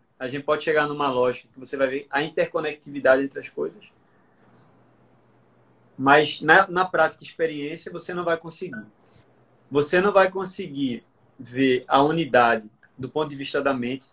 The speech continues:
porque meu ponto, o ponto de vista da minha mente pode ser diferente do seu em alguns aspectos,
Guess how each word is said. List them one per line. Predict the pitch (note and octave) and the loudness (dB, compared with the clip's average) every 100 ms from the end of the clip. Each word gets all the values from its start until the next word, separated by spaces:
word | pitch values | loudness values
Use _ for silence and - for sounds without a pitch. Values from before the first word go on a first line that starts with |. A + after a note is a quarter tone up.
| _ _ _ _ | _ _ _ _
porque | C3 - C#3+ | -12 4 4
meu | C#3+ F#3 | 6 2
ponto, | F3 - - - | 2 -4 -6 -2
o | D3 | -2
ponto | - G#3 | 4 4
de | F3+ | 4
vista | D#3+ D3 | -6 2
da | D#3+ | 4
minha | E3+ F#3 | 4 2
mente | F3 D3+ D#3 | 0 0 -4
pode | - D#3+ | 0 0
ser | E3 | 0
diferente | D#3 - D#3 D#3 | -6 -4 -4 -4
do | |
seu | - D#3 D#3 | -2 4 4
em | |
alguns | D3+ D3+ | 2 -2
aspectos, | E3+ - C#3+ C#3+ - - | -4 0 2 2 0 -20